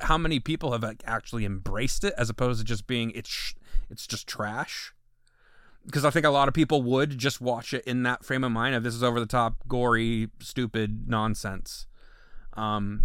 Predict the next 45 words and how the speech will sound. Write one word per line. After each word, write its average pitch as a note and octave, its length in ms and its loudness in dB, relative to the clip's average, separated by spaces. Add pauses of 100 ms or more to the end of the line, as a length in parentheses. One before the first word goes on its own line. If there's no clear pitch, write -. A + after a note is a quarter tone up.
but D#3 100 4
I've E3+ 80 8
been A3 100 8
impressed A3+ 280 4
by F#3+ 100 8
mo-, D#3+ 100 6
I, C#3+ 200 6
I D3+ 40 6
hear F#3 140 8
more D#3+ 200 6
people D3+ 280 2
liking B2+ 360 2
it F2 160 -10 (160)
than A2 500 0
not, A2+ 340 0 (140)
and G#2+ 520 -6
I A2 100 -8
think B2 200 -4
that's C3 160 -2
really C3 320 0
cool, A#2 500 -2 (520)
just - 140 -4
to - 60 -2
kinda D3+ 180 4
show C3+ 280 6
the, A#2+ 180 2
like, A#2 240 -2 (680)
different C3+ 520 -2
sides B2 720 0
of A2 160 0
horror B2 420 4
during B2 260 4
the A#2 80 2
year A#2 460 4
of, G#2 220 -2
like, G#2+ 260 -8
you A#2+ 100 -2
know, G#2+ 120 0
having A#2+ 320 4
the A#2+ 60 2
more A#2+ 200 0
serious A#2+ 460 0
stuff - 280 0
to C3 120 -4
appreciate, A#2+ 800 -4